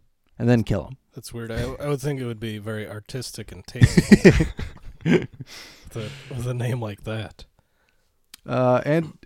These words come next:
Speaker 1: it is. Um, I mean, exploitative, and there, there's a shower scene. All the girls at school are showering together within the first ten minutes of the movie. <laughs> But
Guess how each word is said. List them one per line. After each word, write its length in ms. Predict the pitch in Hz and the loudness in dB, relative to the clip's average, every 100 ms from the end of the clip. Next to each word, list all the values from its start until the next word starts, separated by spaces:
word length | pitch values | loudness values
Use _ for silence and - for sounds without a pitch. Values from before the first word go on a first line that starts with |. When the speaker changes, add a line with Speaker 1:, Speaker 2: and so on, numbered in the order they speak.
| - | -6
Speaker 1:
it 160 | 151 | 4
is. 480 | 190 175 110 - - - _ - | 6 8 6 -2 -8 -12 _ -8
Um, 560 | 123 120 117 113 110 - - | -2 2 2 2 -2 -10 -10
I 60 | 127 | -2
mean, 140 | 127 | 0
exploitative, 640 | 127 - 117 - 113 117 117 | 0 2 0 4 4 4 2
and 80 | |
there, 160 | 113 113 - - - - - - | 0 0 -4 -10 -18 -20 -20 -8
there's 140 | - 113 | -2 0
a 80 | 110 | 0
shower 380 | - 123 127 | 2 4 4
scene. 500 | 117 - 110 107 101 - _ _ _ _ | 2 0 2 2 -2 -8 _ _ _ _
All 140 | 120 110 | -4 -2
the 80 | 107 | 2
girls 260 | 113 107 | 4 4
at 80 | 104 | 0
school 180 | - 113 | 0 0
are 40 | |
showering 340 | 98 120 110 110 | 2 2 4 4
together 560 | 107 104 104 104 98 - _ _ _ _ - | 2 2 2 2 0 -4 _ _ _ _ -2
within 220 | 180 208 | 6 8
the 60 | 143 | 8
first 240 | 139 120 | 6 4
ten 140 | - 107 | 4 2
minutes 220 | 104 95 | 2 -2
of 60 | 98 | -4
the 60 | |
movie. 380 | 101 95 92 92 - | -4 -4 -2 -4 -4
<laughs> 60 | - - 127 - _ _ _ _ _ - - | -10 -10 -18 -20 _ _ _ _ _ -20 -2
But 300 | 135 139 127 | 4 4 4